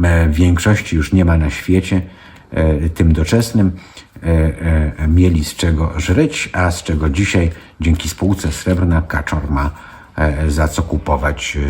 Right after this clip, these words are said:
e, pieluchy dla dorosłych. E, tak więc, e, to jest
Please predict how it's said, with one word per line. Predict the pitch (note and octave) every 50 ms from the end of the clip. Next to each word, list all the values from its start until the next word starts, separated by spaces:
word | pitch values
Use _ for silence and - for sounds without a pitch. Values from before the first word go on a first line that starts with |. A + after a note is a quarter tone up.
| C#2+
e, | C#2+
pieluchy | - - - - E2 D2+ C2+ - - - - D2
dla | C2+ D2 C#2+ C#2 C2+ C2+ - - - - - - -
dorosłych. | D#2 D2+ D#2 A2+ A2+ A#2 C#3 C#3 - - - - - - - - - - - - - - - - - - -
E, | D#2+ D#2 D2+ C#2 -
tak | - F#2 E2+ D#2+
więc, | E2+ F2+ E2 D#2+ D#2+ - - -
e, | E2+ D#2+ D2+
to | - - - A#2+ C#3 C#3
jest | G#2 G2+ G#2+ G#2+ G#2+ - - - -